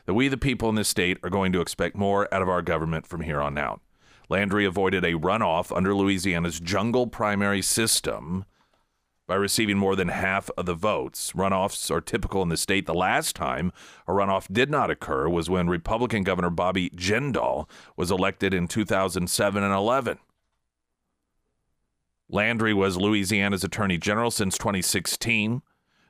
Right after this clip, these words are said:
The fifty-two-year-old governor-elect supports conservative Louisiana laws, including abortion restrictions, laws against sexually explicit books in school libraries, and transgender puberty blockers and hormone bans for minors.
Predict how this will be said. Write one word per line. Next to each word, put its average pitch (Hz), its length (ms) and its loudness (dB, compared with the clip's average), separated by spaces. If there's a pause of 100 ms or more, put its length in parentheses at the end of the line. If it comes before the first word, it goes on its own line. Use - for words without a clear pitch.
The - 60 -8
fifty-two-year-old 107 880 0
governor-elect 82 880 0
supports 110 520 -2
conservative 104 580 0
Louisiana 98 540 2
laws, 87 340 0
including 92 400 0
abortion 95 460 -2
restrictions, 120 720 -2 (340)
laws 110 300 2
against 98 340 0
sexually 104 400 2
explicit 90 560 0
books 120 360 -2
in 92 80 0
school 90 260 0
libraries, 110 720 2 (320)
and 87 400 0 (220)
transgender 101 840 0
puberty 113 480 0
blockers 98 760 0
and 87 140 0
hormone 104 520 0
bans 87 340 -2
for 101 120 -2
minors. 107 640 -2